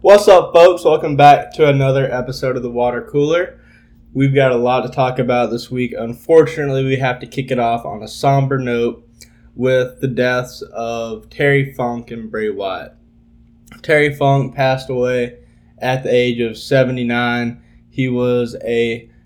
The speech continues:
former N W A champion in the n-, late seventies. He was champion for fourteen months,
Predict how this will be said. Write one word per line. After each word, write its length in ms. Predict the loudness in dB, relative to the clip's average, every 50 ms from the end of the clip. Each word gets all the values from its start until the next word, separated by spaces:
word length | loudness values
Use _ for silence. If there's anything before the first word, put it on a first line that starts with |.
| _ _ -12
former 400 | -2 0 2 2 2 2 0 -2
N 240 | 0 0 2 2 2
W 360 | 4 2 2 2 0 0 0
A 120 | 0 0 0
champion 800 | -4 -6 -6 -4 -4 -4 -6 -6 -6 -6 -6 -6 -8 -10 -12 -12 -10
in 300 | -8 -8 -6 -6 -8 -8
the 40 | -8
n-, 260 | -8 -8 -10 -10 -6 -2
late 240 | -2 -2 -2 -2
seventies. 720 | -4 -2 2 2 2 2 0 -2 -4 -4 -4 -4 -6 -6
He 100 | -4 -4
was 160 | -4 -4 -6 -8
champion 480 | -8 -6 -6 -6 -6 -8 -10 -10 -10
for 160 | -12 -16 -18
fourteen 640 | -14 -6 -2 0 0 0 0 -2 -8 -8 -6 -4 -4
months, 540 | -4 -2 -2 -4 -4 -6 -8 -10 -16 -18